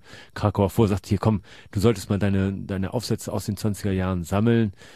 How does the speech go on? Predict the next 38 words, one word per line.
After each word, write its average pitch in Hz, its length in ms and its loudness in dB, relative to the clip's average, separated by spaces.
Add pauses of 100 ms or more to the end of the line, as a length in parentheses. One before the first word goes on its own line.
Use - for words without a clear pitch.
(220)
Die 98 80 0
haben 107 420 2
heute 101 220 0
noch 90 180 0
einen 92 180 -2
Wert, 110 460 2
ähm, 95 380 -4
und 101 240 -8
ich 98 100 -10
würde 120 160 4
vorschlagen, 104 340 2
wir 98 60 4
nennen 98 160 4
die 98 80 0
Ornament 92 380 -4
der 85 80 -6
Masse.“ 95 340 -4 (500)
Krakauer 120 540 6
widmet 117 320 0
daraufhin 101 380 2
diesen 95 200 -2
Band, 95 440 -2
äh, 80 40 -8
Adorno 92 720 0
und 98 100 0
tatsächlich 117 520 -2 (400)
beginnt 135 340 2
dann 120 160 2
auch, 104 460 -2
ähm, 92 360 -4
die, 95 280 -4
die 90 160 -8
Krakauer 104 460 -4
Rezeption, 104 420 -4
die 101 80 -4
bis 95 160 -8
heute, 151 380 2 (420)
äh, 101 180 -4